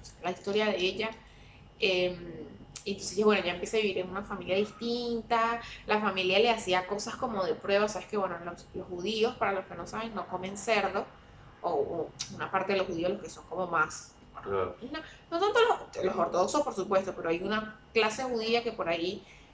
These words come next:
Speaker 1: no es ortodoxa, pero tampoco come cerdo. Eh, y la pon-, le, le servían cerdo, eh, como a propósito, o sea, y le, le mandaban a hacer, por ejemplo, la señal de la cruz para ver si ella se la sabía,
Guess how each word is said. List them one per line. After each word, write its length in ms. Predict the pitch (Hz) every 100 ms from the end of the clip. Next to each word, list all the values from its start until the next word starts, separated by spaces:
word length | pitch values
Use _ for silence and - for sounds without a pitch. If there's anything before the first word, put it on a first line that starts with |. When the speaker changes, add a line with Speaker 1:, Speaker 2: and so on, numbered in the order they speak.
| -
Speaker 1:
no 220 | 196 196 202
es 60 |
ortodoxa, 840 | 220 233 247 233 233 240 - 370 381 -
pero 240 | 220 269 330 - -
tampoco 440 | 185 180 180 190
come 140 | 190
cerdo. 380 | 202 185 165 147 - - - - - - - - -
Eh, 600 | - 202 190 185 180 - - -
y 100 | 220
la 140 | 233 214
pon-, 160 | 190 196
le, 220 | 214 185
le 120 | 214
servían 420 | 208 202 175 190
cerdo, 480 | 208 220 202 202 226 - - - - - -
eh, 220 | 233 220 208
como 220 | 208 185
a 60 |
propósito, 640 | 165 - 208 208 208 - - -
o 40 |
sea, 220 | - 185 -
y 120 | 214
le, 140 | 208
le 200 | 214 208
mandaban 340 | 190 185 175 208
a 40 |
hacer, 200 | 226 -
por 120 | 202
ejemplo, 240 | 226 - 202
la 100 | 233
señal 320 | 208 175 170
de 80 | 190
la 160 | 208
cruz 420 | - 196 - - - - - - - -
para 260 | 196 196 190
ver 200 | 180 -
si 260 | - 185 196
ella 160 | 208
se 120 | 208
la 120 | 220 -
sabía, 500 | 175 165 180 208